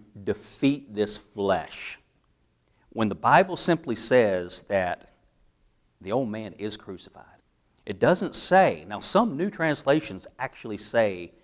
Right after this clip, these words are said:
being crucified. That's worldly.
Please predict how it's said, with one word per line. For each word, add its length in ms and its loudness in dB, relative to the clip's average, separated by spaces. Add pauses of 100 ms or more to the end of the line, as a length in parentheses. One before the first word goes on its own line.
(240)
being 580 0 (840)
crucified. 560 -6 (1120)
That's 200 0
worldly. 440 2